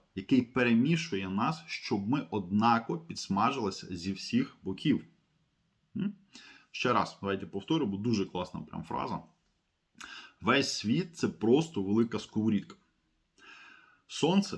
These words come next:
полум'я, дні та ночі — дрова, місяці та роки — це кухар, а час — це сам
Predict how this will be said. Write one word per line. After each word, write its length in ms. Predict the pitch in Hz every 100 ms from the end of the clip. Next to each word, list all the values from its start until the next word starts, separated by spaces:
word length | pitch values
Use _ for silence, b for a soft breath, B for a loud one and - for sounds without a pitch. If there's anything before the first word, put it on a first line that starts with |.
| -
полум'я, 720 | - 131 110 107 110 135 160 -
дні 380 | 92 104 156 165
та 180 | 165 107
ночі — 440 | 120 113 - - -
дрова, 680 | 82 98 104 101 101 147 - _ _
місяці 840 | 98 127 - 139 - - 139 107 82
та 100 | 107
роки — 420 | 107 117 127 101 80 -
це 200 | - 95
кухар, 680 | - 160 180 - 98 - - _
а 120 | - 101
час — 640 | - 120 123 180 - - _
це 200 | - 107
сам 360 | - 127 113